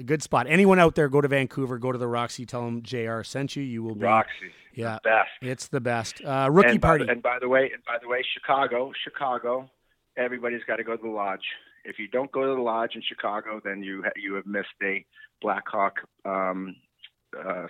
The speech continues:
Speaker 2: celebration, celebration statement. There's no question about it.
Speaker 1: I've seen you in the Lodge a few times. Um, yes, good, great spot. That, that's
Speaker 2: Yeah.
Speaker 1: where everyone goes. Back in the day, that where I got sick was the Crowbar. Don't,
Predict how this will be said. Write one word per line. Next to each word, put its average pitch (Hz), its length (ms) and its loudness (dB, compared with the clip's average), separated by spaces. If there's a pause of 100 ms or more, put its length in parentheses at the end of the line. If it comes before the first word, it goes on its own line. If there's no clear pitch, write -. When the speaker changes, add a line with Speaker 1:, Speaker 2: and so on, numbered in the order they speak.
(160)
Speaker 2:
celebration, 92 680 0 (640)
celebration 95 560 0
statement. 90 400 0 (400)
There's 95 160 -14
no 95 140 -2
question 90 320 -2
about 80 240 -2
it. 80 100 -2
Speaker 1:
I've 156 220 2
seen 175 260 0
you 170 120 4
in 160 80 2
the 147 80 0
Lodge 123 600 2 (220)
a - 40 -8
few 139 280 -6
times. 107 720 -6
Um, 107 640 -10
yes, 107 600 -10
good, 127 220 -6
great 120 240 -4
spot. 107 460 -4
That, 117 240 -6
that's 120 200 -8
Speaker 2:
Yeah. - 100 0
Speaker 1:
where 117 100 -4
everyone 117 240 -4
goes. 113 180 -4
Back 135 260 0
in 147 80 0
the 139 80 0
day, 127 180 -2
that 123 180 -6 (300)
where 131 140 -2
I 143 120 6
got 135 200 0
sick - 240 -6
was 123 140 -4
the 113 100 -6
Crowbar. 120 520 2
Don't, 135 260 2